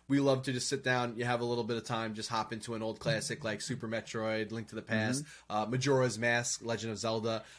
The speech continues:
Speaker 1: Um, secretly, maybe one of the best three D Zeldas. Um, just got released today on there. Uh, Banjo-Kazooie's on there, um, on the N sixty-four.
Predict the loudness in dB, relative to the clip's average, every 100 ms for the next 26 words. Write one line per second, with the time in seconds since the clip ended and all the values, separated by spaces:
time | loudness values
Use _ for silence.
0 | -4 0 2 0 -4 -4 -2 -2 -2 -2
1 | -2 -4 -4 -4 -4 -4 -2 -2 -4 -4
2 | -2 0 0 2 -2 -4 -12 -6 0 0
3 | 0 -2 -4 0 -2 0 -2 -2 -2 2
4 | 4 4 2 2 2 2 2 0 -2 -2
5 | -4 -6 -8 0 2 4 4 2 -2 0
6 | 2 2 0 -2 -2 -2 -2 -4 -6 -8
7 | -8 -8 -8 -4 0 0